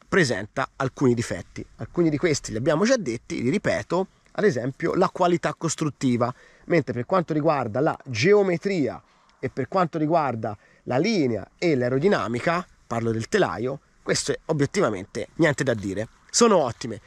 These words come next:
La sorpresa, prima di salutarvi, è che questa bicicletta, così come la vedete, presto arriverà a casa di uno di voi. Come? Beh,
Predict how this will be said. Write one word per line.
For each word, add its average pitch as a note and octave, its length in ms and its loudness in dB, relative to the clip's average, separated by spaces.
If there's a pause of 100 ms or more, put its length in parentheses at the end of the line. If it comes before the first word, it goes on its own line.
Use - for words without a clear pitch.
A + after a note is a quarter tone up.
(380)
La B3+ 140 6
sorpresa, A3+ 920 2
prima F#3 320 2
di D3+ 60 -2
salutarvi, D#3+ 720 -2
è - 140 -6
che - 180 -6
questa D#3+ 500 0 (380)
bicicletta, B3 800 0 (120)
così F3 300 -4
come F#3+ 220 -2
la A#3 80 -2
vedete, G3+ 480 2 (560)
presto A3 520 2
arriverà G3 460 2
a - 160 -4
casa G3+ 340 0
di G3 100 2
uno G3 120 6
di F#3 100 2
voi. D3 520 4
Come? B3+ 480 6 (560)
Beh, F#3+ 180 0